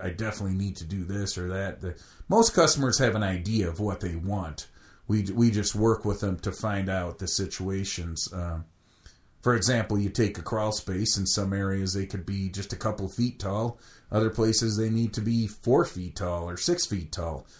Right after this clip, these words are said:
So there's a lot of work that we would do to make sure that it, it fits on the topography and works in, uh,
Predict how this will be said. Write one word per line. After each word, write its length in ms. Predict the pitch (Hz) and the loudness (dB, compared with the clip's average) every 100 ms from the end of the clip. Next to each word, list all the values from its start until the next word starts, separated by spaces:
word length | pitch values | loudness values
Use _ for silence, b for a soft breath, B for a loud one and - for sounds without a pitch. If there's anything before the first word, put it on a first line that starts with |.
| B B - | B B -2
So 220 | 113 107 | 4 4
there's 240 | 107 101 | 4 2
a 40 | 110 | 2
lot 240 | 104 104 | 2 2
of 80 | 101 | 0
work 280 | 92 95 - | 0 -2 -2
that 180 | 92 90 | -2 0
we 160 | 98 | -2
would 220 | 90 87 - | -2 -4 -2
do 220 | 95 92 | -2 -2
to 160 | - | -4
make 280 | 90 90 87 | -4 -2 -4
sure 240 | - 90 87 | -6 -6 -4
that 260 | 85 82 - _ _ - | -6 -8 -14 _ _ -8
it, 180 | 95 80 | -8 -4
it 180 | 104 104 | -2 0
fits 240 | 123 - | 2 2
on 160 | 110 98 | 0 0
the 80 | 87 | -4
topography 1120 | - 87 - 101 107 107 104 - 101 98 - b b b | -4 -4 -2 -2 0 0 -2 -2 -2 -2 -6 b b b
and 160 | 95 92 | -2 0
works 320 | 98 95 - | 0 -2 -2
in, 240 | 92 90 | -2 -2
uh, 260 | 87 85 82 | -2 -4 -6